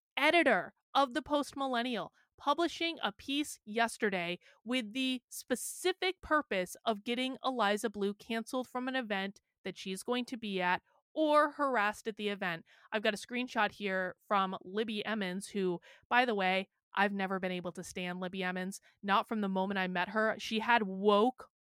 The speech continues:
energy all over her. And I was just like, "No, no, no, this woman is, uh, not good news." And every single interaction I've had with this woman has backed up that this woman is not good news. But guess what? She's the editor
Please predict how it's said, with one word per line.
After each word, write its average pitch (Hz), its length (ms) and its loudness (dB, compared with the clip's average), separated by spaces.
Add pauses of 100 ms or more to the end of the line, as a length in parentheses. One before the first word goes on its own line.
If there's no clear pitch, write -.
(160)
energy 214 640 0
all 202 300 2
over 202 260 -2
her. 240 260 -2 (460)
And 196 360 0
I 196 100 4
was 196 140 2
just 196 160 -6
like, 180 160 -2
"No, 190 200 -2
no, 190 160 -2
no, 185 220 -2
this 202 260 -6
woman 214 280 -2
is, 180 180 -6
uh, 170 200 -2 (420)
not 196 320 2
good 214 200 0
news." 185 360 -4
And 185 120 -6 (140)
every 254 480 2
single 247 640 -2
interaction 208 560 0
I've 190 200 -2
had 190 240 -2
with 208 120 -4
this 220 200 -6
woman 226 320 -2 (300)
has 190 300 2
backed 190 520 2
up 196 280 2
that 190 160 -6
this 196 220 -4
woman 202 260 -2
is 190 160 -6
not 185 240 -2
good 190 140 -2
news. 190 380 -4 (100)
But 262 260 4
guess 240 240 -2
what? 254 280 2 (220)
She's 233 260 -4
the 240 240 -8
editor 262 600 2